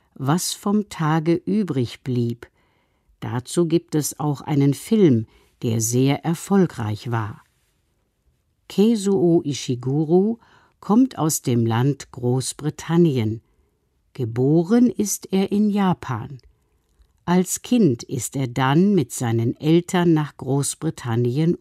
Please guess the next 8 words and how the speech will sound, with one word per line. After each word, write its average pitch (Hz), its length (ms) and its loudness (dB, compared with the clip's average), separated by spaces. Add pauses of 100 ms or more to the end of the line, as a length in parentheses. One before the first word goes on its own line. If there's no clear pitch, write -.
(100)
umgezogen. 135 1000 -2 (920)
Einige 160 640 4
von 127 260 -2
seinen 143 500 2
Geschichten 190 720 -2 (360)
spielen 185 560 0
in 214 160 0
Japan, 139 680 0